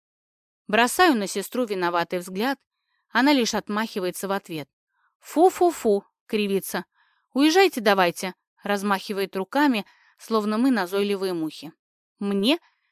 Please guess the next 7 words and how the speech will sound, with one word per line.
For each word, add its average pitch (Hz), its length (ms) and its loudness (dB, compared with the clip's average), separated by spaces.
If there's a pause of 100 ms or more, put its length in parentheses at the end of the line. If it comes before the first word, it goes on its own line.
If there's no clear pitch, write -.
(180)
противопоказана 247 960 0
всякая 254 500 -2
ванильная 185 480 -4
ерунда. 170 560 -4 (680)
Я 220 180 4
лечиться 214 500 0
должна, 175 440 -2